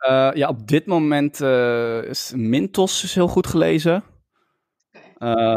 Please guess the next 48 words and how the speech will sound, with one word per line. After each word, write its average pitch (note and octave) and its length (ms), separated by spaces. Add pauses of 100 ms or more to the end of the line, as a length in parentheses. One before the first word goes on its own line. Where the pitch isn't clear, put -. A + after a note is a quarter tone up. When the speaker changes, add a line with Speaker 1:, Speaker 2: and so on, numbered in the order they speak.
Speaker 1:
en B2 160
ook C3+ 220
wel B2+ 180
een A#2 60
aantal B2 300
artikelen C3 440
waarin A#2+ 300
ik A#2 140
wat A#2+ 160
vragen B2+ 340
beantwoord. A2 500
Dus - 160
bijvoorbeeld, A2+ 380
eh, A2+ 140
hoeveel A#2+ 540
heb A#2+ 160
ik A#2 80
nu A2+ 120
nodig A#2 380
voor A#2+ 140
mijn A2 200
pensioen? A2 560 (680)
Ehm, G#2 520 (1300)
ja, D3+ 220
dat A2 100
is - 80
gewoon B2 160
een A2 60
vraag A#2 280
die A#2+ 120
mensen A#2 280
zich - 160
kennelijk C3 300
toch A#2 100
wel A#2+ 120
af, C3+ 160 (140)
af, - 260
eh, F3 260
ja, C3+ 200 (100)
of C3+ 160
tenminste D3 280
een C3+ 100
vraag C#3+ 200
die D3 100
mensen C#3 220
zich - 120
stellen. D3+ 400
En C3 240